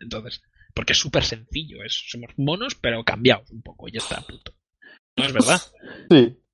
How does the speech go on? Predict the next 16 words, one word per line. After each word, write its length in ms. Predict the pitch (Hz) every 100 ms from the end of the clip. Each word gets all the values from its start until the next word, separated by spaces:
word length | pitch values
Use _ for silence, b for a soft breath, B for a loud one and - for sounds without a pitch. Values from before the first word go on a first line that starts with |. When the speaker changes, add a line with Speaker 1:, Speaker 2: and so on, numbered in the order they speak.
| _
Speaker 1:
O 40 | -
sea, 80 | -
el 140 | 120
cuerpo 300 | 113 117 147
se 80 | 147
sabe 240 | 135 143
perfectamente, 580 | - 110 120 - 143 -
el 120 | - -
cuerpo 200 | 127 -
se 120 | 151
sabe 180 | 156 185
perfectamente 540 | 139 127 143 139 147
cómo 180 | 123 156
funciona 460 | 143 110 143 185
todo. 300 | - 156 123
O 60 | -